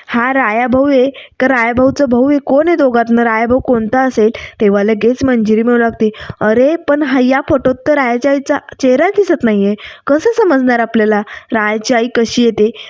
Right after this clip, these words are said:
तेव्हा लगेच आता इथे टिपिकल म्हणू लागतो, "अगं, पण राया भाऊकडे एवढाच फोटो आहे, मिस फायर."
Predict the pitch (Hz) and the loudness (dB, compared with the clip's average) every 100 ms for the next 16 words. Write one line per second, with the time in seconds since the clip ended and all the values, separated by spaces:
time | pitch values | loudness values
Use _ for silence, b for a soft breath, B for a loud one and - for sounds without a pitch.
0 | - 196 185 185 214 202 202 - - 226 | -4 -2 0 0 0 0 -2 -4 -10 -4
1 | 202 233 - - 226 269 240 226 226 247 | -4 -6 -6 -4 -2 0 0 -2 -2 0
2 | 247 220 196 180 180 B B - 202 240 | 0 0 0 -2 -4 B B -6 -2 -2
3 | 262 294 247 214 226 240 247 277 233 233 | 0 0 0 -2 0 -2 0 0 2 2
4 | 302 - 381 269 233 220 226 202 190 190 | 0 -2 -2 0 0 -2 0 0 0 -2